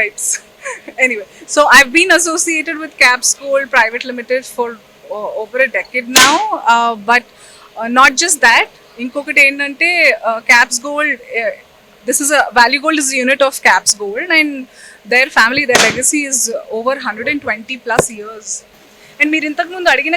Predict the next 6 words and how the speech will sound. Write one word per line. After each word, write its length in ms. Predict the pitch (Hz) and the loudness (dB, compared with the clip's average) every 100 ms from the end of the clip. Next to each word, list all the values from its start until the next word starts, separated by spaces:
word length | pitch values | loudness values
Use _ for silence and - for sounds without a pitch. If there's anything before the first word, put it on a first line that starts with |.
| 339 | -4
క్వశ్చన్కి, 640 | 262 - - 320 302 349 453 427 262 | -4 -4 -4 -6 -6 -6 -4 0 0
uh, 300 | 226 220 208 202 - 214 | -2 -8 -10 -14 -10 -6
ఆన్సర్ 280 | 233 285 320 285 | -4 -4 -2 -2
ఏంటంటే, 440 | 294 294 277 359 440 339 - - - - | 0 -2 -2 -6 -6 -12 -20 -20 -18 -10
uh, 100 | 233 233 | -8 -6
ఎవరైనా 280 | 269 285 311 | -4 -4 -4